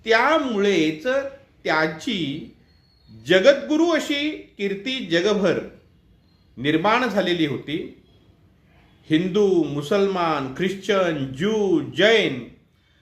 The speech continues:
अशा सर्व धर्मियांच्या बरोबर त्याने साहचर्याचे संबंध ठेवले. त्याच्या या सद्भावनेमुळेच जिथे जिथे म्हणून अकबर गेला,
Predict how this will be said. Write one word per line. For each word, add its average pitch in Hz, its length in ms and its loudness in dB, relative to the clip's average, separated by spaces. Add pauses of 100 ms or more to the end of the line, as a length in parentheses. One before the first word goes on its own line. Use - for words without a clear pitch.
(180)
अशा - 240 0
सर्व 320 360 4
धर्मियांच्या 269 680 -2
बरोबर 196 420 -2 (1160)
त्याने 208 380 0
साहचर्याचे 190 880 0
संबंध 147 460 -6
ठेवले. 131 360 -6 (1300)
त्याच्या 196 380 4
या 285 260 2
सद्भावनेमुळेच 220 1600 -2 (1300)
जिथे 160 300 4
जिथे 294 280 2
म्हणून 285 260 0
अकबर 226 380 -2
गेला, 165 560 -2